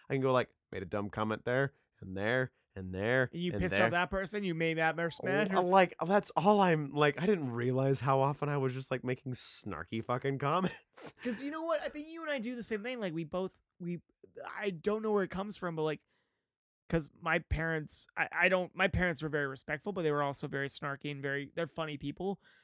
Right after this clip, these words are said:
Speaker 2: but it's a different type of funny, like, where you can only speak through jokes sometimes.
Speaker 1: Right.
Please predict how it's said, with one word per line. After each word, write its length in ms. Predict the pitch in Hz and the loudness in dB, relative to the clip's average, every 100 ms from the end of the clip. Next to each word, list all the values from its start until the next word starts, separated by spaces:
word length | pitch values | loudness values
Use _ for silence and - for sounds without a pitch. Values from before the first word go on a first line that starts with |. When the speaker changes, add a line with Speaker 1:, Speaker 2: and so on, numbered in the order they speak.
| _ - | _ -4
Speaker 2:
but 60 | 165 | -4
it's 140 | - | -2
a 20 | |
different 240 | 165 170 160 | -6 -6 -2
type 160 | 160 | -2
of 140 | 156 139 - - | -2 -6 -12 0
funny, 320 | 214 214 160 | 2 4 2
like, 320 | 147 151 - - _ _ - | 2 0 -4 -20 _ _ 0
where 220 | 175 180 | 4 4
you 160 | 170 175 | 2 0
can 120 | 180 | -2
only 440 | 151 180 185 180 160 | 0 -2 0 -2 -2
speak 540 | - - 180 175 - | -6 -6 -6 -6 -8
through 360 | - 165 156 143 | -2 2 4 2
jokes 380 | 160 190 208 - | 4 4 4 -2
sometimes. 600 | 151 135 143 143 139 123 | -6 -4 -2 0 2 2
Speaker 1:
Right. 260 | 95 78 | 0 -4